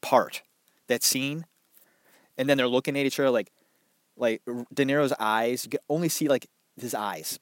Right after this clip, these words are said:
before he drowns. And him and Nolte are looking at one another. Kinda corny, but it works. De Niro dedicated the film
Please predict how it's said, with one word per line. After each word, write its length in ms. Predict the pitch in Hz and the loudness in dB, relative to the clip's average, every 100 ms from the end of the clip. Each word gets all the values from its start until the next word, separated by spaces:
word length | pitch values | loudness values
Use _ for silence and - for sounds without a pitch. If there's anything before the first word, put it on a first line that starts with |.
| - | -8
before 260 | 113 139 | -4 -2
he 80 | 123 | -2
drowns. 540 | 110 110 95 82 - - _ | -4 -6 -6 -10 -12 -14 _
And 80 | 113 | -8
him 120 | 147 | -4
and 120 | 135 120 | -2 0
Nolte 300 | 117 - 120 | -2 -2 -4
are 80 | |
looking 280 | 101 107 117 | -2 -6 -6
at 80 | 113 | -4
one 120 | 123 | -4
another. 420 | 127 127 131 139 - _ _ _ _ | -4 -2 0 -2 -6 _ _ _ _
Kinda 260 | - 156 156 | -6 -2 -2
corny, 580 | - 151 147 160 165 160 _ _ | -2 0 0 0 -4 -8 _ _
but 100 | 117 | -2
it 80 | 90 | -2
works. 420 | 98 90 - - _ _ _ _ _ _ _ _ _ _ _ _ _ | -4 -6 -8 -10 _ _ _ _ _ _ _ _ _ _ _ _ _
De 100 | - | -4
Niro 300 | 147 185 220 | -2 2 0
dedicated 680 | 208 151 151 147 - 156 151 | 2 2 4 2 -2 0 -2
the 80 | 127 | -4
film 480 | - 135 135 131 | -4 -2 0 -2